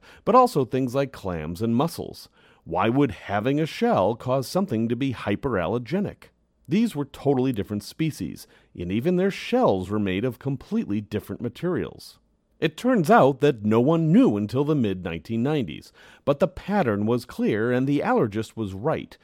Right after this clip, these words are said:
People who are known to be allergic to shrimp, for example, are often allergic to clams and mussels, even though there's no clear connection between crustaceans and mollusks,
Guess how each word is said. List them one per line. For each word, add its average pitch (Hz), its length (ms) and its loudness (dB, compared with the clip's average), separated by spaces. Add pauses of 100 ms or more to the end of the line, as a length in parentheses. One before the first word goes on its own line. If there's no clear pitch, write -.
(280)
People 123 300 -4
who 165 180 2
are 175 100 4
known 165 400 2
to 117 80 -4
be 120 120 0
allergic 120 400 0
to 107 100 -8
shrimp, - 420 -2 (100)
for 92 220 -4
example, 82 540 -8 (180)
are 120 180 0
often 175 360 -2
allergic 107 400 -2
to 147 80 -8
clams 87 520 -6
and 123 200 0
mussels, - 560 -4 (200)
even 143 440 -2
though 123 320 4
there's 113 280 -2
no 113 320 0
clear 170 380 -2
connection 165 560 -6
between 107 380 -4
crustaceans 107 720 -4
and 117 160 0
mollusks, 110 640 0